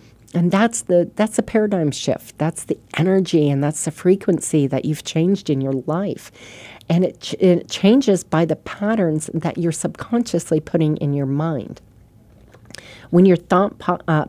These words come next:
patterns are in a positive space, your subconscious mind will actually raise your, your energy vibrations, and it's going to shift, and you're immediately gonna start attracting more of what you want through,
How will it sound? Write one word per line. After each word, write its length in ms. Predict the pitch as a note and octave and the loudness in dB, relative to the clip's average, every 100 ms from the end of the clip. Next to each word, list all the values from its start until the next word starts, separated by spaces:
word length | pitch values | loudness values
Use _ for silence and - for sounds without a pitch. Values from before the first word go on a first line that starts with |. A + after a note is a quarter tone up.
| - | -4
patterns 500 | F3+ F#3 E3+ D3+ - | -2 2 2 0 -2
are 100 | D#3 | 0
in 100 | D#3 | 0
a 40 | D3+ | 0
positive 600 | - - F#3+ G3 G#3 G#3 | -6 -2 0 0 -2 -4
space, 600 | - - F#3 B3+ - - - - - - | -4 -2 -2 -2 -6 -14 -20 -20 -20 -6
your 160 | E3+ G3 | 2 2
subconscious 880 | - F3+ E3 - - G3 A3 G#3+ - | 2 -2 -2 -6 -2 -2 0 -2 0
mind 380 | E3+ E3+ F3+ F3 | 2 2 2 0
will 100 | - | -2
actually 540 | D#3+ E3+ - F3 E3+ E3 | -4 -4 -6 -4 -2 -2
raise 680 | D#3 C#3+ D#3 F3 F#3+ - - - - - - - - | -4 -2 0 0 -2 -6 -14 -20 -20 -20 -20 -20 -6
your, 260 | D#3+ D#3+ - - | 2 2 2 -4
your 340 | D3+ E3+ E3+ E3 _ _ _ _ _ - - | -6 -4 -4 -8 _ _ _ _ _ -12 0
energy 360 | D#3+ C4 G3 | 2 4 4
vibrations, 800 | D3 C3+ B2+ A#2+ A#2+ B2 G#2 - - | 4 2 2 -2 -2 -4 -4 -8 -6
and 420 | D3+ D3+ D3+ D3+ - | -2 0 0 0 0
it's 220 | D3+ - | -4 -2
going 260 | F3 E3+ | 0 0
to 120 | E3 E3+ | 0 -6
shift, 540 | - - D4 - - | -4 -4 -4 -4 -8
and 180 | - D3+ | -2 0
you're 160 | D#3 D#3 | 0 2
immediately 1040 | D#3 D#3+ E3+ G3 C4 B3+ F3 - C3+ - - - - - | 4 6 6 6 4 4 0 -4 -8 -8 -12 -20 -12 -2
gonna 180 | E3 | 0
start 300 | D#3 - D3 | 0 -2 0
attracting 600 | D3 - C#3 C#3 - C#3 C3+ | -2 -4 -6 -6 -4 -4 -2
more 240 | C3 C#3 C#3 | -2 -2 -4
of 160 | C3 | -6
what 200 | C#3 - | -6 -4
you 100 | C3+ | -6
want 400 | B2+ B2+ B2+ - - | -4 -4 -4 -8 -6
through, 320 | C#3 B2+ | -2 0